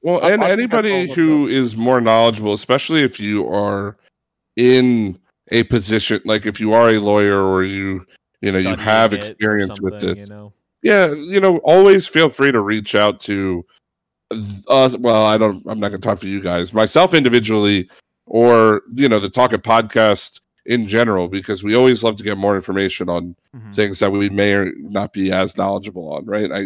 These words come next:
Speaker 3: Yeah.
Speaker 1: none of us are lawyers, so, you know, if, uh, if you have more information that you'd like to share and you'd like us to get out there, let us know.
Speaker 3: For sure. But with that, we're gonna move on to our next topic. Uh, this one,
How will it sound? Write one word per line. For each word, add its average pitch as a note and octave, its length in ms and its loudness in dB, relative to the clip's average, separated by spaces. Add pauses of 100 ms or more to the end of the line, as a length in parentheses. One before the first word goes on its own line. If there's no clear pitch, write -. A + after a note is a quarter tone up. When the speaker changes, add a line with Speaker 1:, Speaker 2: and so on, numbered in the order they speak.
Speaker 3:
Yeah. G#2 100 -12
Speaker 1:
none C3 160 4
of C#3 80 2
us D3+ 180 2
are B2+ 100 2
lawyers, B2 560 4 (360)
so, A2 560 4 (260)
you B2+ 120 0
know, G#2+ 160 4
if, - 280 -6
uh, G#2+ 380 0
if G#2+ 220 -8
you A#2 100 -4
have B2+ 240 2
more B2 180 0
information G#2+ 680 -6
that F#2 100 -6
you'd F#2+ 200 -10
like F#2+ 200 -4
to F#2+ 100 -12
share G2 260 -4
and F#2+ 120 -10
you'd F#2+ 100 -10
like F#2+ 160 -4
us F#2 140 -8
to F#2 80 -18
get F#2 100 -8
out F#2 160 -6
there, F2+ 140 -8
let D#2+ 120 -8
us - 160 -18
know. D2+ 160 -12 (920)
Speaker 3:
For A#2 440 -16
sure. E3+ 580 -12 (380)
But G#3 140 -12
with D#3+ 160 -14
that, E3+ 280 -10
we're E3+ 140 -16
gonna C#3+ 140 -12
move G3 420 -20
on C3+ 400 -16
to C#3 240 -18
our A#2 220 -14
next A#2+ 440 -20
topic. D3+ 440 -18
Uh, C#3 340 -8
this - 180 -20
one, B3+ 320 -10